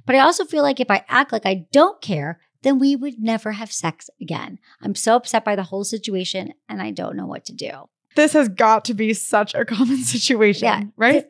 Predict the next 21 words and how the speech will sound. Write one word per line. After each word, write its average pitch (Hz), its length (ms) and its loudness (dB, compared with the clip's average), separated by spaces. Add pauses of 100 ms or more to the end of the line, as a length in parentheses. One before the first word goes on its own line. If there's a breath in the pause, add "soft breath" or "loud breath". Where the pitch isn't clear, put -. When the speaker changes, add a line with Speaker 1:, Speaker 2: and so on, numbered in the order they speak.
Speaker 1:
this 330 160 -6
is 370 100 -2
the 370 100 0
most 370 260 4
common 247 280 4
situation. 185 600 -4
No 240 80 6
matter 285 340 6
what 262 300 4
your 311 160 -4
gender 269 460 0
or 214 140 2
who 226 200 2
you're 269 240 -2
dating, 233 520 0
there 220 200 4
are 196 140 -2
mismatched 240 560 0
sex - 280 -2
drives 202 300 0
in 190 140 -8